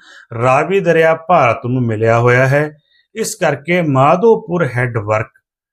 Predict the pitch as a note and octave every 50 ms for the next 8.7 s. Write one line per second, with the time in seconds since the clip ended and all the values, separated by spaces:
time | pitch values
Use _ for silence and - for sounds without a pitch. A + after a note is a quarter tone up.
0 | _ _ _ _ _ _ _ B2 A#2 A2+ G#2+ A#2+ C3 D#3+ F#3 F#3+ G3+ G3 G3 G3
1 | G#3 G3 G3+ F#3 - - D3 C#3 C3+ C3+ C3 C3 - - C#3 B2+ B2 A#2+ D3 F3+
2 | D#3+ B2 A#2 B2 A2+ A2+ C3 C3 - E3+ D3+ D3 C#3 C#3+ C3+ - - A#2 G#2+ -
3 | - A2 A2 A2 G#2+ G#2 G2 A#2+ C3+ A2+ F#2 - _ _ _ _ _ _ _ _
4 | _ _ _ _ _ _ _ - E3+ F3+ F3+ G3+ A3+ A3 A3 - - E3 E3 E3
5 | - - F3+ F3+ E3 F3 F3+ F3 D3 C3+ B2 A#2 A2+ A2 G#2+ G#2+ B2 C#3 E3 D#3+
6 | C3 A#2 B2+ C#3 E3+ F3 E3+ D3+ C3 B2 A#2 C3+ D#3 D#3 - - C#3 B2+ A2+ B2+
7 | B2+ B2 - A#2+ A2+ A2 A2 A2 A2 G#2 A2+ A2+ - - D3+ - - - D#3+ D3+
8 | C#3+ C#3 A#2+ A2 A2 G#2+ - - A2 G#2+ D3 C3+ G2